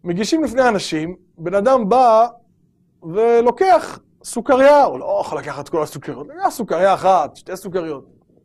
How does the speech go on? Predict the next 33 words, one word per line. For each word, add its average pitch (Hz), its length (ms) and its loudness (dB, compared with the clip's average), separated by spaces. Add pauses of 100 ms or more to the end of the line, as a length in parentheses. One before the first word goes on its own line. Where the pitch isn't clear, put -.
(120)
מה? 131 200 -10 (180)
הוא 320 200 -6
אוהב 294 120 -2
דווקא - 260 -10
את - 80 -4
האדום, 156 440 -2 (720)
הוא 196 120 -4
אוהב 185 120 0
דווקא 180 200 -4
את - 80 -4
הירוק, 156 540 0
הוא 131 140 -14
אוהב 139 120 -12
דווקא 147 180 -10
את - 80 -10
הכתום, 180 600 -2
הוא 139 100 -10
אוהב 151 100 -6
דווקא 165 220 -6
את 190 80 -2
הצהוב. 208 580 -2 (540)
טוב, 339 220 -4 (120)
לקחת. - 420 -2 (840)
לקחת 254 440 0 (1000)
כתום 254 560 2 (100)
מכל 170 340 -4
הצבעים, 214 460 -2 (260)
לקחת 202 300 -4
כחול 240 380 2
מכל 240 260 2
הצבעים, 220 440 -2
זה 156 240 2
תערובת, 220 680 4